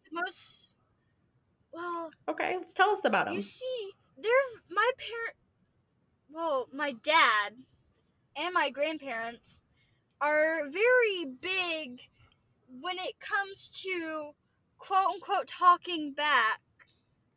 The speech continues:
Speaker 1: But little do they know that's how a conversation works.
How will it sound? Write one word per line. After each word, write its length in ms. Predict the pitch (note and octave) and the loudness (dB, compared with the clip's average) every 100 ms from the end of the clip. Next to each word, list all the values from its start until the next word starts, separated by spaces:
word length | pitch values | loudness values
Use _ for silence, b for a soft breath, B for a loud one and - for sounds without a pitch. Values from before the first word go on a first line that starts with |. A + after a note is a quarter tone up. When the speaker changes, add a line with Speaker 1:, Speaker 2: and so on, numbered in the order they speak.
| _ _ _ _ _ _ - | _ _ _ _ _ _ -6
Speaker 1:
But 160 | F#4 F4 | -4 -2
little 280 | G#4 A4 | 2 4
do 140 | E4 G4 | 4 2
they 140 | F#4+ | 2
know 200 | F4 F4 | 4 4
that's 220 | E4 F4 F#4 | 4 0 4
how 180 | G4 D4 | 6 6
a 40 | |
conversation 800 | F4 F4 E4+ - F4 - D4 C4+ | 6 4 2 -4 -4 -4 -6 -6
works. 720 | C#4+ B3 A3+ - - - | -2 -4 -4 -12 -18 -18